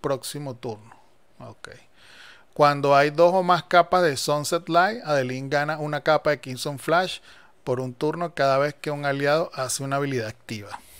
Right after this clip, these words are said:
Está interesante eso. Y la tercera dice, cada capa de Crimson Flash adicionalmente incrementa el daño de H P Burn que hace Adeline.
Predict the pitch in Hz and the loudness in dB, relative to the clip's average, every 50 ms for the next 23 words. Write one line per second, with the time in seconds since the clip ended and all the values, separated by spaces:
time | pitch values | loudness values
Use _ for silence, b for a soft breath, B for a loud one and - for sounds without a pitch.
0 | B B B - 104 98 - 120 110 104 107 - 113 95 92 98 - 107 98 90 | B B B -18 -18 -14 -12 -10 -10 -8 -10 -10 -10 -12 -16 -16 -16 -14 -14 -10
1 | - - - - - _ _ _ _ _ _ _ _ _ _ B B B B B | -10 -10 -10 -12 -16 _ _ _ _ _ _ _ _ _ _ B B B B B
2 | B B B B B B B B B B B B B B B B B B _ _ | B B B B B B B B B B B B B B B B B B _ _
3 | _ - 127 147 170 190 202 - 226 226 214 - 220 214 196 180 165 127 147 143 | _ -8 -2 2 2 2 4 4 2 0 2 2 2 4 4 4 4 2 -4 -2
4 | - - 151 170 170 185 185 180 - 196 190 - 185 185 175 - 202 196 - - | 2 4 4 4 6 4 2 4 4 2 2 2 -4 -6 -4 -4 -6 -6 0 2
5 | 185 170 - 190 190 175 - 170 156 156 160 160 151 151 180 170 - 165 156 147 | 2 2 2 0 -2 -2 -2 -2 -2 -2 -4 -6 -6 -6 -8 -6 -6 -6 -6 -4
6 | 143 143 139 143 - 156 160 175 - _ - - 151 151 156 160 147 147 139 131 | -4 -6 -6 -2 2 2 2 2 0 _ -4 -2 0 0 0 0 2 2 2 2
7 | 135 151 151 147 143 131 131 135 131 - - - 151 143 135 131 143 143 143 139 | 0 -4 -4 -4 -4 -6 -6 -8 -8 -10 -8 -6 -6 -6 -4 -4 -4 -4 -6 -6
8 | - 151 135 127 - - 156 151 156 175 196 190 165 139 139 151 139 | -4 -4 -4 -4 -2 -2 0 2 2 2 2 0 -2 -6 -8 -12 -14